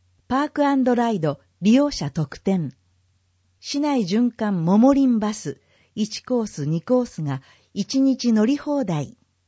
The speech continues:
パークアンドライド駐車場周辺の略地図が掲載されています。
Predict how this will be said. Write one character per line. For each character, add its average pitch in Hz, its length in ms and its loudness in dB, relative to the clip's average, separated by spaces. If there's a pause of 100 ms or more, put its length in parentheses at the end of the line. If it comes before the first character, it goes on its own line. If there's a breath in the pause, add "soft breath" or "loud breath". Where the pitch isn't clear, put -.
(1600)
パ 254 140 -2
ー 269 40 -6
ク 254 220 0
ア 262 60 0
ン 240 100 0
ド 214 100 0
ラ 214 140 0
イ 180 120 -4
ド 135 200 -2
駐 254 260 -4
車 254 160 -4
場 226 240 -2
周 208 280 -4
辺 190 280 -6
の 170 220 -6
略 175 260 -4
地 269 180 -6
図 202 120 -2
が 131 140 -2
掲 156 200 -2
載 147 220 -4
さ 147 140 -6
れ 139 100 -4
て 135 120 -8
い 131 120 -2
ま 123 140 -4
す。 - 280 -20